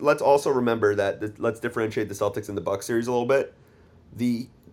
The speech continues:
the Nets were much more cohesive last year. They had most of their lineup playing for most of the games. This li-, this team traded Harden midway through the season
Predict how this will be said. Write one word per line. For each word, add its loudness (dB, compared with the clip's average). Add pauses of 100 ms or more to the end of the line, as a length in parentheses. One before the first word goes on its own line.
(140)
the -2
Nets 0
were -2
much -4
more -4
cohesive -2
last -8
year. -8
They 0
had -2
most 2
of -6
their 0
lineup 0
playing -4
for -8
most -8
of -16
the -8
games. -12
This 0
li-, -2
this -4
team -2
traded -2
Harden 2
midway -2
through -6
the -10
season -10